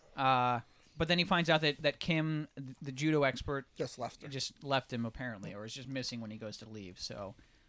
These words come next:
Speaker 1: um, yeah, this is, I mean, this is a fun series. It's, it's <laughs> so, it's so stupid, but I, I, I like it.
Speaker 2: It's what I want from an Ahoy. It's
Speaker 1: Yes.
Speaker 2: it,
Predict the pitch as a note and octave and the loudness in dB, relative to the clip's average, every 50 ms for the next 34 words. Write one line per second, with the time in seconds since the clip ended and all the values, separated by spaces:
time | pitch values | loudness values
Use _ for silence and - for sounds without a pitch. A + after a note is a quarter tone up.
0 | _ _ _ _ _ _ - - G1+ G1+ G1+ - - - - _ _ _ _ _ | _ _ _ _ _ _ -18 -18 -18 -16 -16 -16 -18 -18 -20 _ _ _ _ _
1 | _ _ _ _ _ _ _ _ _ _ _ _ - C4+ D#4+ C4+ - - A#3 A#3+ | _ _ _ _ _ _ _ _ _ _ _ _ -6 -4 -4 -4 -4 -8 -12 -14
2 | C4 C4 B3 A3 A3 A#3 A#3+ A#3+ - A#3+ - - - G3 - - D#3 D#3 C#3+ C#3 | -10 -4 0 2 2 4 2 2 0 -2 -2 -2 0 0 0 0 0 0 0 0
3 | C#3 - - - _ _ - D#3 C3+ - - - - - - - - _ _ _ | -2 -4 -6 -10 _ _ -6 -4 -2 -2 -2 -2 -2 -4 -6 -8 -10 _ _ _
4 | _ _ _ - - _ _ _ _ _ _ _ _ - E3+ - - - - - | _ _ _ -20 -20 _ _ _ _ _ _ _ _ -8 -4 0 2 2 4 4
5 | - - - - B3+ G#3 E3 - - - B3+ A#3 A3 - - - - - - - | 6 6 6 6 6 4 2 0 0 0 2 0 0 0 -2 -2 -2 -2 -2 0
6 | F#3+ G3+ B3+ - - D3+ D3 D3+ D#3+ - - G#3+ G3+ F3+ F3+ F3+ F3 F3 F3 E3+ | 2 2 2 2 0 0 0 0 0 4 6 8 10 10 10 10 10 8 6 6
7 | D#3 D#3 C#3+ C#3+ C#3 B2 D3+ D#3 D3 B2+ C3 E3+ A#3 A#3 - A2+ C3+ - - - | 4 0 -2 -2 0 2 2 2 2 2 0 0 -2 -2 -6 -8 -8 -6 -2 -2
8 | G3+ G3+ - A3 A#3+ A#3+ G#3 E3+ E3+ F3+ - - - C#3 C3+ B2 A#2+ - C3+ A2+ | 0 2 6 6 8 8 8 6 4 0 -2 -2 -4 -4 -2 -2 -2 -2 0 0
9 | G#2+ G2 - B2+ C3+ C3 - D#3 D#3 D#3 C3 A2 - - - - - D3+ C#3+ C3+ | 0 0 -2 -4 -4 -4 -2 2 4 4 4 4 2 -4 -4 -4 -2 -2 -2 -2